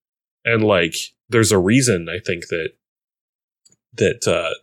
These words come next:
people enjoy that and, like, those games are doing well is because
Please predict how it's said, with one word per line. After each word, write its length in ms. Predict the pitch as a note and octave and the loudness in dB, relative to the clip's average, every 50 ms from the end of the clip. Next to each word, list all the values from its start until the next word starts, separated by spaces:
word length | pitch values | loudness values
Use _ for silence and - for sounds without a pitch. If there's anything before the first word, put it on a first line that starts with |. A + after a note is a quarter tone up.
| _ _ _ | _ _ _
people 280 | - B2 G#2+ A2 G2 F#2+ | -6 -2 0 2 2 2
enjoy 440 | F2 F2 F2 - - F2+ B2 D3 B2 | 0 -2 -2 -2 0 2 2 2 2
that 300 | E2+ E2+ F2+ F#2+ G#2 G#2+ - - | 2 2 2 2 0 0 -2 -2
and, 100 | A#2+ A2+ | -2 0
like, 140 | G#2+ G#2 F#2+ | -2 -2 0
those 180 | G#2+ G#2 F#2 | 0 -2 0
games 240 | - G#2+ G2 F#2+ F#2 | -2 -4 -4 -4 -4
are 40 | F#2 | -4
doing 200 | E2+ G2+ F#2 E2+ | -4 -4 -2 0
well 200 | F#2 A2 B2 A#2 | 0 2 2 2
is 100 | G#2 F#2 | 0 0
because 540 | G#2 F#2+ - G#2 G2 F#2 F2+ F2 - - | -4 -2 0 0 0 0 -2 -4 -6 -6